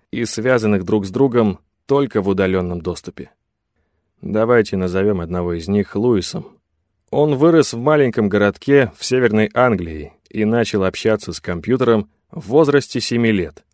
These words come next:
когда его родители купили какое-то старое железо, чтобы дети получили представление о современной технологии.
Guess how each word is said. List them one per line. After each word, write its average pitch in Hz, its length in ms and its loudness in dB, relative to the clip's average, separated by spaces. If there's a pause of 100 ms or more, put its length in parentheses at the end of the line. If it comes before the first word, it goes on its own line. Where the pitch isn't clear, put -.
(300)
когда 107 340 -2
его 95 140 -2
родители 98 500 -2
купили 107 460 -4
какое-то 95 400 -4
старое 98 420 0
железо, 110 540 2 (200)
чтобы 135 380 -2
дети 143 240 0
получили 110 480 -2
представление 101 800 -2
о 78 40 -14
современной 92 540 -4
технологии. 87 720 -8